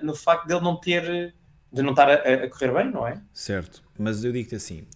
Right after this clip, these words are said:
Speaker 2: ah, as equipas precisam de um goleador, é certo, ah, está-se a ver, por exemplo, agora o peso que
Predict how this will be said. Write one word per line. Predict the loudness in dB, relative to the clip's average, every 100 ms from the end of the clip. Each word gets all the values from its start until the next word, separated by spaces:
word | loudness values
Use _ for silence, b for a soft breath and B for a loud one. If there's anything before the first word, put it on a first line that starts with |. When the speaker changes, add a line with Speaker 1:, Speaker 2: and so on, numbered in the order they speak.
| _ -12
Speaker 2:
ah, | -10 -10 -14 -20 _ _ -20 -20 -18 -20 -20 -20 -20 -20 -6
as | -2 -2
equipas | -2 -6
precisam | -6 -4 -2
de |
um | -2
goleador, | -2 -2 0 0 -2 -4 -10 _ -20 -18
é | -6 -6
certo, | -4 -2 0 -2 -4 -10 -6
ah, | -2 0 0
está-se | 0 0 0
a |
ver, | -2
por | -2
exemplo, | -4 -4 -2
agora | -2 0 0
o | -2
peso | 0 0 0 -4
que | -2